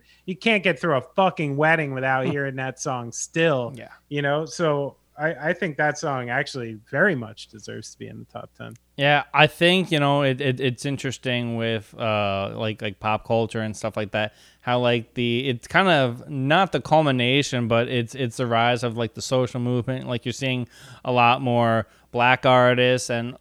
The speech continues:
Speaker 2: openly gay artists, or, or artists that kind of have reflected that culture. And, and I think, w-, you know, with the rise of the L G B T Q plus movement, I think they feel reflected in Bowie, and I feel like that's why he's risen up the list as much as he has.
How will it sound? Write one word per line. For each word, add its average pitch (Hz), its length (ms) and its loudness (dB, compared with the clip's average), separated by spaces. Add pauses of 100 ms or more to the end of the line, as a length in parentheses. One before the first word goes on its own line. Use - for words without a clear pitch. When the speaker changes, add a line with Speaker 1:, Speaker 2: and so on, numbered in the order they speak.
(140)
Speaker 2:
openly 135 440 4
gay 123 540 4 (300)
artists, 127 340 4
or, 139 160 2
or 135 320 2 (100)
artists 143 320 6
that 135 140 0
kind 139 220 0
of 127 80 0
have 131 340 2
reflected 131 500 0
that 123 180 2
culture. 135 440 2
And, 127 380 -2
and 131 120 -2
I 123 80 2
think, 143 300 -2
w-, 135 180 -6
you 151 80 -8
know, 127 120 0
with 123 140 -4
the 120 80 -4
rise 120 340 2
of 120 80 -4
the 127 120 -4
L 139 120 2
G 120 180 -6
B 120 200 -4
T 123 220 -2
Q 120 300 -6
plus 135 460 0 (340)
movement, 117 420 -2
I 117 120 -2
think 127 340 -2 (180)
they 127 300 0
feel 135 260 0
reflected 123 560 -2
in 117 140 -2
Bowie, 123 300 2
and 110 100 -6
I 104 80 -6
feel 117 160 -6
like 110 160 -6
that's 117 200 -2
why 110 120 0
he's 101 240 -6
risen 110 280 -2
up 107 160 -4
the 104 60 -8
list 110 320 -4
as 101 100 -4
much 104 220 -6
as 101 80 -12
he 104 140 -2
has. 104 400 0